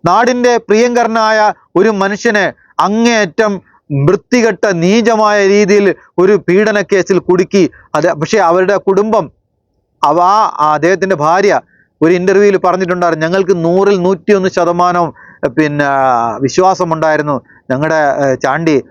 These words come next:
ഒരിക്കലും അങ്ങനെ ചെയ്യില്ലാന്ന്, ഉമ്മൻ അങ്ങനെ ഒരിക്കലും ചെയ്യില്ലാന്ന്." അപ്പോ സമൂഹത്തിന് മുന്നിൽ അദ്ദേഹത്തെ,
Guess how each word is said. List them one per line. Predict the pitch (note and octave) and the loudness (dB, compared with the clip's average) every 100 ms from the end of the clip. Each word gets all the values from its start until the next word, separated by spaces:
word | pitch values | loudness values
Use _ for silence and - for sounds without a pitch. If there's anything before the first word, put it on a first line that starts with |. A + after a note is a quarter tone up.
| - | -4
ഒരിക്കലും | D3+ F#3 G#3 F3+ | -2 0 0 0
അങ്ങനെ | E3 E3 | 0 -2
ചെയ്യില്ലാന്ന്, | C3+ C#3+ D#3 D3 B2+ A2+ | -2 0 2 0 -2 -6
ഉമ്മൻ | D3+ F#3 D#3 | -2 -2 -2
അങ്ങനെ | D#3+ F3 D#3+ | -2 -2 0
ഒരിക്കലും | D#3+ F#3 F#3+ D3+ | 0 0 -2 0
ചെയ്യില്ലാന്ന്." | D3 D#3 E3+ D#3 G#2+ _ _ _ _ _ _ _ _ _ _ _ _ _ - | 0 2 2 0 -4 _ _ _ _ _ _ _ _ _ _ _ _ _ -8
അപ്പോ | D3+ A#3+ C4 - _ | -2 -2 -2 -6 _
സമൂഹത്തിന് | - F#3+ A#3 D4+ D#4 C#4 | -4 0 2 0 0 0
മുന്നിൽ | B3+ B3+ C4 F#3+ - | 0 0 0 0 -2
അദ്ദേഹത്തെ, | E3+ F#3 G#3+ G#3 G#3+ | -2 0 0 0 -2